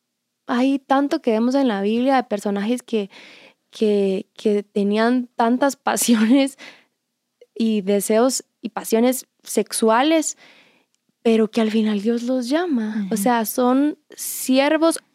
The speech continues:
Speaker 1: Claro que para nada estoy justificando su error, ¿no? Pero son siervos y, mm, que elegidos por Dios. Entonces, eh,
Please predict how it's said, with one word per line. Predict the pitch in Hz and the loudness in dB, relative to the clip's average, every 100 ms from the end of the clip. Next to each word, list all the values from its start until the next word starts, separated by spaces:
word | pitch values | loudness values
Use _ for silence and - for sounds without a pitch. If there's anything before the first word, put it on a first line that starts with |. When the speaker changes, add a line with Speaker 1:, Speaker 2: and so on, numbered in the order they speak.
| _ _ - | _ _ 0
Speaker 1:
Claro | 294 294 320 349 | 4 4 2 2
que | 311 | -2
para | 247 233 226 | 0 -2 0
nada | 226 247 | 0 2
estoy | 269 - 262 | 0 0 0
justificando | 285 277 247 208 - 220 254 | 0 -2 -4 -4 -2 0 0
su | 254 | 0
error, | 214 202 233 285 | -4 -2 0 2
¿no? | 247 254 339 - - - - _ _ _ _ _ | 2 2 0 -6 -16 -18 -20 _ _ _ _ _
Pero | 240 240 220 | 0 2 0
son | - 233 240 269 277 - _ _ _ _ _ - | 0 0 2 2 -2 -4 _ _ _ _ _ -14
siervos | - - - 262 269 294 311 330 - - - | -8 -6 -2 2 2 2 2 0 -2 -10 -8
y, | 233 220 208 202 | -6 -4 -4 -6
mm, | 202 196 208 208 247 _ _ - - _ _ _ _ _ _ _ - | -6 -6 -8 -10 -12 _ _ -20 -20 _ _ _ _ _ _ _ -12
que | 247 - | -12 -4
elegidos | 240 220 - 233 302 | -2 -2 -2 -2 -2
por | - - 208 196 | -6 -10 -8 -2
Dios. | 285 403 302 - - _ _ _ _ _ | -2 0 -4 -8 -12 _ _ _ _ _
Entonces, | 240 233 226 226 226 233 254 277 262 - - - | 0 0 0 0 0 0 0 0 -2 -8 -10 -4
eh, | 240 233 220 220 208 - - | -2 -2 -4 -6 -8 -10 -12